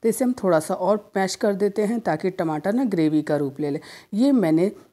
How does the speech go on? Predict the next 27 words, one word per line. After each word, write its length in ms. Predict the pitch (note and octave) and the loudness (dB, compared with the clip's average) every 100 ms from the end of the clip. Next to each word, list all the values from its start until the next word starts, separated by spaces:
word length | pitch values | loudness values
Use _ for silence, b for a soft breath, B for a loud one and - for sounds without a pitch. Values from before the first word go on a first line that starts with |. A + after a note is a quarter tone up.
| _ _ _ _ _ _ _ - | _ _ _ _ _ _ _ 0
चार 180 | G3+ E3 | 2 2
से 140 | F#3+ | -2
पाँच 300 | F3 E3 D#3+ | -2 -2 0
आप 120 | D3+ | -2
बॉयल 440 | D#3 F3 D#3 D#3 D#3 | -4 -2 0 2 2
आलू 200 | D#3+ A3+ | 2 2
लिए 240 | B3 B3 | 2 2
हैं, 220 | B3+ C#4 | 2 0
इसे 220 | A#3+ - | -2 -2
मैंने 220 | G3 F3 E3 | 0 0 -2
पहले 340 | - D3+ D#3+ | -4 -2 0
ही 140 | F#3+ | 2
उबाल 260 | A#3+ A3 A3+ | 0 0 0
लिया 240 | A3+ A3+ | 2 2
था। 100 | G#3+ | 2
इसमें 380 | A3 F#3 - C#3+ | -2 -4 -4 -2
डालकर 340 | C#3 C#3 D3+ A3+ | 0 -2 0 -2
इसे 200 | A3+ C4+ | 0 -2
कंटिन्यू 500 | A3 F3 F#3 G#3 A#3 | -2 -2 0 0 2
मिलाएंगे 500 | G3 D#3 D3 D#3+ E3 | 2 2 0 -2 -2
ताकि 320 | E3 D#3 G#3+ | -6 -4 -2
मटर, 380 | F#3 D#3+ F3 E3 | -2 -2 -4 -4
टमाटर 580 | E3+ D#3+ C#3+ D#3+ F3+ | -2 -4 -4 -4 -4
और 120 | A3+ A3 | -2 -2
मसालों 420 | G#3+ F3+ D3+ D3 | 0 0 0 -2
के 80 | C#3 | -2
साथ 180 | G#3 | -4